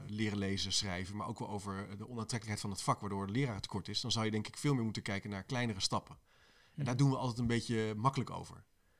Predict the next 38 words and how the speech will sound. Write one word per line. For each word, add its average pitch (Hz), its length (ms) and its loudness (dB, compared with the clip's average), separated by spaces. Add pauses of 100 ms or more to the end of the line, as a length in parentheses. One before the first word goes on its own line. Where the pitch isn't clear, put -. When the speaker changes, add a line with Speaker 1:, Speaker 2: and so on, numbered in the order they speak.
(120)
Speaker 1:
Ook 123 180 -2
in, 113 300 -4
in 123 120 0
mijn 113 160 4
werk 110 180 4
als 123 120 -4
adviseur, 120 640 0 (260)
kleine 123 220 2
stappen, 143 480 0 (480)
d-, - 120 -14
ja, 117 220 -2
het 92 100 -6
moet 117 100 -2
allemaal 139 180 0
groot. - 480 4 (420)
Terwijl 131 240 2
Speaker 2:
Ja. - 60 -2
Speaker 1:
volgens 131 100 -2
mij 127 100 0 (140)
kom 160 60 4
je 139 100 4
veel 147 280 4
verder 117 300 2
en 117 80 -6
hou 110 180 0
je 139 60 4
het 135 80 -2
ook - 60 -10
veel 151 120 -2
langer 131 260 0
vol 131 300 0
als 107 140 -2
je - 80 -6
elke 131 240 -2
week 117 160 0
één 120 200 -4
ding 123 160 -2
doet. - 260 -10